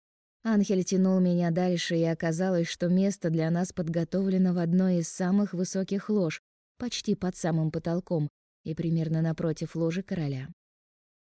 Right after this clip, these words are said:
С правителем нас будет разделять целая арена — но можно было поспорить, места здесь должны были стоить баснословных денег.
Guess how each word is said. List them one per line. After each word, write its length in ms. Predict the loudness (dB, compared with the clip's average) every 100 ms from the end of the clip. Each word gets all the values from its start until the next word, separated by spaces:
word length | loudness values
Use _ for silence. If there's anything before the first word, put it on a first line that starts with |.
| _ -14
С 100 | -4
правителем 540 | 0 2 2 2 4
нас 220 | 4 2
будет 260 | 0 0 0
разделять 500 | 0 2 2 0 -2
целая 520 | -2 0 2 0 0
арена — 360 | 2 0 0 -4 _ _ _ -2
но 160 | 2
можно 380 | 4 2 2 2
было 240 | 2 -2
поспорить, 720 | -2 -6 -6 -2 -2 -2 -8 -6
места 440 | -2 -2 -2 -2
здесь 280 | 0 0 -2
должны 480 | 0 0 0 0 0
были 260 | 0 0 -2
стоить 460 | -4 -4 -2 -4
баснословных 1040 | -4 -4 -2 -2 -2 -2 0 2 2 2 0
денег. 480 | 0 2 0 -4